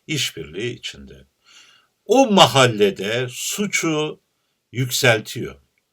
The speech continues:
Travestileri getiriyor, uyuşturucu satışını, e, başlatıyorlar. E, işte polisi de görüp,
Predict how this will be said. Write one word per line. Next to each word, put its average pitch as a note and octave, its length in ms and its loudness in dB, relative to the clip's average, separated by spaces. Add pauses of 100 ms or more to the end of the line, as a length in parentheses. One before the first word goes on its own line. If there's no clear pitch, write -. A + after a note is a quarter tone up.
(260)
Travestileri D3 840 2
getiriyor, D#3 680 -8 (320)
uyuşturucu C3 680 -4
satışını, D3 800 -6 (420)
e, A2 60 -8 (400)
başlatıyorlar. C#3+ 1040 0 (440)
E, B2+ 100 -14
işte B2 420 -4
polisi C#3 460 4
de D3 80 6
görüp, G2 420 -2